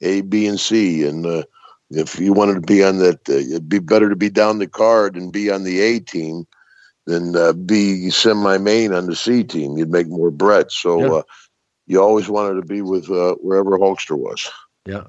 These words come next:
Speaker 2: and he did. And he, and that's another reason that I credit with him for what he did for professional wrestling during that period of time. He made a lot of people a lot of money. Uh, a lot of those superstars that were, uh,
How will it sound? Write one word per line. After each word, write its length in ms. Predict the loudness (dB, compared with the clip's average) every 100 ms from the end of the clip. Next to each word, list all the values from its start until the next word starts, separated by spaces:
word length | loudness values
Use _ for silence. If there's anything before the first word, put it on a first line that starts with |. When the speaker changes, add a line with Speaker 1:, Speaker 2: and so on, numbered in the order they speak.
| -10
Speaker 2:
and 120 | -6
he 100 | -4
did. 240 | -2 -2
And 100 | -2
he, 180 | -6 -6
and 180 | -6 -4
that's 220 | -2 -2
another 320 | 0 2 4 4
reason 480 | 2 0 -2 -6
that 280 | -6 -6 -6 -6
I 80 | -8
credit 360 | 0 2 2
with 160 | -2 -8 -10 -10
him 220 | -6 -4
for 200 | -2 -4 -6 -16 -20 -20 _ _ _ _ _
what 180 | 0 0
he 120 | 2 0
did 360 | 2 2 -2 -14 _ _ _ _ _
for 200 | _ -6
professional 500 | -4 0 0 0 -2
wrestling 320 | -4 -4 -6
during 180 | -4 -4
that 140 | -6
period 200 | -6 -4 -4
of 60 |
time. 200 | -4 -4
He 80 | -2
made 160 | 0 0
a 40 |
lot 440 | 0 0 2 0
of 80 | 0
people 280 | 0 -2 -4 -8
a 40 |
lot 460 | -4 0 2 2 0
of 80 |
money. 340 | -2 -2 -4 -10 _ _ _ _ -16
Uh, 100 | -8
a 60 | -2
lot 220 | 2 2
of 60 | 2
those 180 | -2 0
superstars 540 | -2 0 2 2 2
that 120 | 0
were, 300 | 0 0 -2 -4 -8
uh, 320 | -2 -2